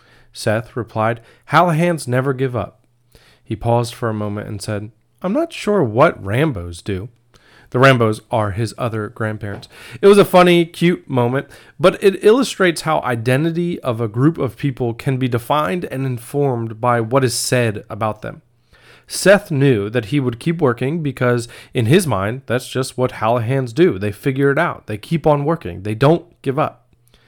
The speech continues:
To this day, he's still always down to learn something new and to figure it out. And yet, this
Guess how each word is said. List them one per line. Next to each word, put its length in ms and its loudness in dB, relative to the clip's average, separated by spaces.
To 120 4
this 200 6
day, 220 6
he's 240 0
still 300 4
always 400 4
down 300 2
to 120 -6
learn 260 0
something 420 -4
new 240 -6
and 120 -2
to 60 -2
figure 380 -2
it 80 -2
out. 240 -4
And 120 6
yet, 160 2
this 320 4